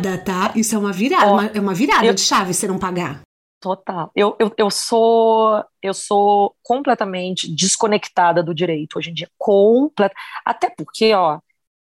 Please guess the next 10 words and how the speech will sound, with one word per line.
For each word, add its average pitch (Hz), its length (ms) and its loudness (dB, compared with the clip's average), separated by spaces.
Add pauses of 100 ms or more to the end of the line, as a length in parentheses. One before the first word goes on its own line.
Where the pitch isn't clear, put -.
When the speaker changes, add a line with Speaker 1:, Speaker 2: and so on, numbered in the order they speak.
(100)
Speaker 2:
tem 262 240 -2
quinze 220 520 2
anos, 156 340 -2
né? 170 160 -2
Tem 180 140 0
mais, 202 260 0
tem 202 140 0
dezessete 185 760 0
anos 156 300 -2
que, 147 380 -6